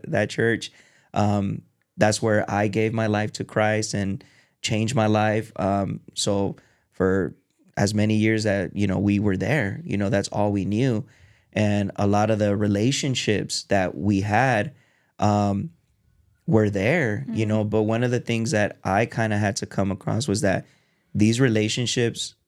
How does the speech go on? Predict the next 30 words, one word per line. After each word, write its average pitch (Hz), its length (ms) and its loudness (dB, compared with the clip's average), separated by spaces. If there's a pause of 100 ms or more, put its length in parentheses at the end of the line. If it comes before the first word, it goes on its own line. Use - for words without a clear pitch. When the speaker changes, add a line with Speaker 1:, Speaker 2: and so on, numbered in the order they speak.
(340)
Speaker 1:
and 120 160 4
then 127 140 2
I, 131 120 4
and 120 520 -2
I'm 113 60 0
gonna 135 120 4
try 139 140 2
to 131 80 0
say 123 160 -2
this 117 200 0
as, 104 200 0 (460)
as 104 160 0
calmly 113 520 2
and 104 120 -2
as, 101 320 -4
as, 110 540 -4 (220)
as 107 480 -6 (200)
good 120 220 4
as 110 120 -2
possible, 101 540 -2
you 101 80 -2
know, 101 80 -6
'cause 107 120 -4
I 107 60 0
don't 107 100 -4
want 107 200 -2
it 101 100 -8
to 98 120 -6
sound 101 280 -2
bad. 107 300 0